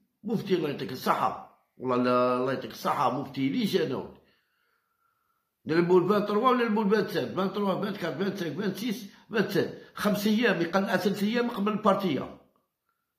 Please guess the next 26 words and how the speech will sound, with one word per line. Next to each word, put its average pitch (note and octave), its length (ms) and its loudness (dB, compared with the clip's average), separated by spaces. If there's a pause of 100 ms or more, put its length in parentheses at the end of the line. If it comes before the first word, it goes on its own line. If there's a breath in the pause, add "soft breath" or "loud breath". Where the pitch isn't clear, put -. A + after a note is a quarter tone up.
ثلاث A3 220 0
أيام C#4 300 4
قبل G#3+ 200 2
البارتية، E3 640 0 (580)
يقلع B2+ 440 0
ثلاث C#3+ 260 -4
أيام F#3+ 280 0
قبل E3+ 160 -4
البارتية F#3+ 560 0 (260 loud breath)
يكون F#3+ 320 6
رمضان. C3+ 400 -4 (2000)
هذه F#3 480 6
هي E3 80 2
خويا، D3 400 0
حنا C#3+ 220 -2
ان D3 60 0
شاء C#3 160 -4
الله B2+ 220 -2
بربي A#2+ 520 -2
كيما A#2 200 -6
يقول A2 200 -2
لك A2 200 -6
ال-، G#2 260 -4
هذه C3 340 0
الا D3 580 0
مباراة، C3+ 880 2